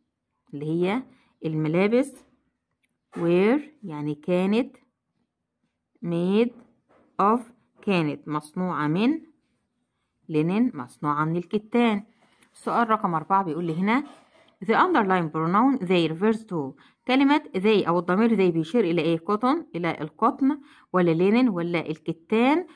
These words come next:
ولا the ancient Egyptians، ولا المصريين القدماء، ولا crops للمحاصيل؟ طبعا بتشير إلى إيه؟ the ancient Egyptians، المصريين القدماء. رقم خمسة، Egyptian cotton is very، القطن المصري يكون very إيه؟ bad، سيء جدا،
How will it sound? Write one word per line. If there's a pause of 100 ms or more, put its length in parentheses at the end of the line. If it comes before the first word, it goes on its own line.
(180)
ولا
the
ancient
Egyptians،
ولا
المصريين (1300)
القدماء،
ولا (100)
crops
للمحاصيل؟ (200)
طبعا
بتشير
إلى
إيه؟ (100)
the
ancient
Egyptians،
المصريين
القدماء. (1500)
رقم
خمسة،
Egyptian
cotton
is
very،
القطن
المصري
يكون
very
إيه؟
bad،
سيء
جدا،